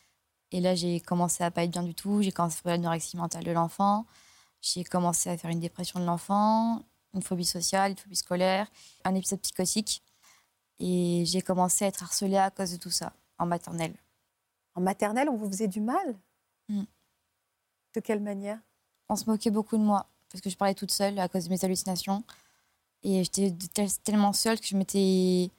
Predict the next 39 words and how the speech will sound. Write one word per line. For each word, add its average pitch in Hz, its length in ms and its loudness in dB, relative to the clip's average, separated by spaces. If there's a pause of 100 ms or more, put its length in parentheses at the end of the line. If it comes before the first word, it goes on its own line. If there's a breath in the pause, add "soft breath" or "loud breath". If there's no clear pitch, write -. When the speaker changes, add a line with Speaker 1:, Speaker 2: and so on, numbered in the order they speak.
(440)
Speaker 1:
inventé 196 420 2
trois 208 300 0
amis. 202 300 4 (760)
Et 185 180 2
je - 80 -2
parlais 175 240 0
à 180 80 2
ces - 180 -6
amis-là, 180 520 2
euh, - 20 -4 (220)
dans 175 80 -4
la 175 80 -2
cour 180 140 -6
de 180 60 0
primaire, 180 380 -6
en 180 80 -4
fait. - 240 -8 (840)
Speaker 2:
Donc 175 100 -14
ça 196 120 0
a 190 40 0
participé 208 580 -4
à 233 40 0
votre 202 220 -2
isolement. 190 460 -10 (300)
Speaker 1:
Mm. 202 140 -2 (960)
Speaker 2:
Comment 269 180 0
les 240 100 4
choses 208 200 -4
se 202 100 -6
sont 190 160 -4
passées 196 320 -2
pour 175 200 -4
vous 175 220 -4
au 196 60 4
lycée ? 185 800 0 (960)
Comment 220 180 -8
ça 202 140 -8
s'est 180 100 -10
passé ? 175 260 -8